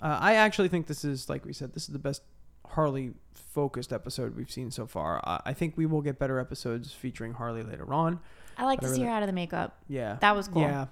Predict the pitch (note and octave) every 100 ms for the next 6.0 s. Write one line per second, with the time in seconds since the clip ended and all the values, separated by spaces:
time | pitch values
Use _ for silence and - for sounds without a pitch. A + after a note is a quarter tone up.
0 | - E3 C#3+ - G#3 F#3 F3 D#3+ D3+ C#3+
1 | C#3 C3 C#3 B2+ A#2 G#2+ C3 G#3+ G#3 G3+
2 | F#3 - F3+ A#3+ - D4 F#4+ F#4 G4 F#4+
3 | F#4 F#4 F4+ F4+ E4+ D#4 D4+ D4+ D#4 C#4
4 | C4 C4+ C4+ C4 - B3+ A#3 A#3 - A#3+
5 | A#3 A3+ G#3+ - - - G#3+ G3+ G3+